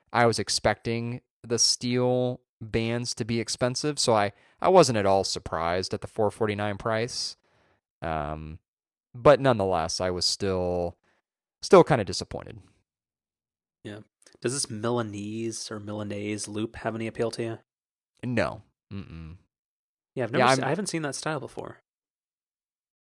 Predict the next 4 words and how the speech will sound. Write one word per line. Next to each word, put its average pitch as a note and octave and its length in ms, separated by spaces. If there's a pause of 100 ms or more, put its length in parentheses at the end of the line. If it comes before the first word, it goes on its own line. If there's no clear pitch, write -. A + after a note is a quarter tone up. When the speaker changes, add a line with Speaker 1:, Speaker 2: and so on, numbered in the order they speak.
(320)
Speaker 1:
Um, D#3+ 460 (400)
it's, - 400
it's, D#3 260
um, B2 540